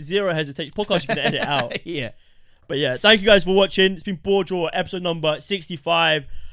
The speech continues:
Speaker 1: Uh, we got some good content coming up for
Speaker 2: We
Speaker 1: you.
Speaker 2: do. The next two videos are huge.
Speaker 1: Yeah, we're gonna be taking a little hiatus. We'll be away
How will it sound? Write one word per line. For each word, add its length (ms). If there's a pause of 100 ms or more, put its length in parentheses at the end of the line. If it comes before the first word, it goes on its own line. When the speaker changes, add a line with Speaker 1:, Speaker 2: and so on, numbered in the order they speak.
(220)
Speaker 1:
Uh, 260
we 60
got 120
some 120
good 160
content 580
coming 320
up 260
for 140
Speaker 2:
We 120
Speaker 1:
you. 80
Speaker 2:
do. 200
The 80
next 200
two 120
videos 300
are 40
huge. 500
Speaker 1:
Yeah, 160
we're 160
gonna 160
be 260
taking 240
a 40
little 280
hiatus. 520
We'll 140
be 120
away 400